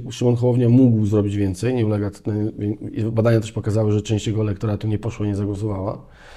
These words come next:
Myślę, że część z tych osób tego żałuje. Podobnie zresztą było z elektoratem Lewicy, yy, i wieloma liderami Lewicy, szczególnie partii Razem, którzy, którzy pokazywali dystans i pewnie historia Polski potoczyłaby się inaczej i lepiej.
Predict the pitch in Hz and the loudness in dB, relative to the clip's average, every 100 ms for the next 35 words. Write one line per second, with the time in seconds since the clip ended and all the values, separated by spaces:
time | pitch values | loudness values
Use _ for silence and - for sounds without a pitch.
0 | - 101 107 101 101 107 95 117 98 98 | -8 -2 2 2 2 -2 -2 -4 -6 -6
1 | 113 113 - 104 101 104 95 92 127 - | -8 -8 -8 -4 -2 0 0 -2 -4 -8
2 | - - - 117 110 110 104 107 110 104 | -20 -20 -8 4 6 6 4 4 2 4
3 | 101 104 107 98 110 101 98 95 113 - | 4 2 0 0 2 2 2 -2 -6 -8
4 | - - - 113 107 107 107 107 107 117 | -14 -16 -4 -2 0 0 -2 -2 -2 -2
5 | 113 104 101 107 107 107 104 107 107 104 | 0 2 4 6 6 4 4 2 4 2
6 | 101 95 90 110 120 - - - - - | 2 0 -2 -4 -6 -8 -18 -20 -18 -6
7 | 101 104 98 101 95 110 101 90 98 117 | 0 2 4 4 4 4 6 4 2 2
8 | 113 - 107 107 113 - - 95 95 - | -2 -4 -2 -2 -4 -8 -2 -2 -2 -2
9 | 107 101 101 101 104 95 113 117 131 120 | 0 2 2 2 2 0 -2 -2 -2 0
10 | 117 113 123 - - - - 110 110 113 | 2 4 2 0 -18 -14 0 2 4 0
11 | - 101 117 - 113 98 101 113 127 104 | 0 -8 -6 -2 0 0 -2 -2 2 2
12 | 101 104 98 98 101 107 | 2 0 0 -2 -2 -4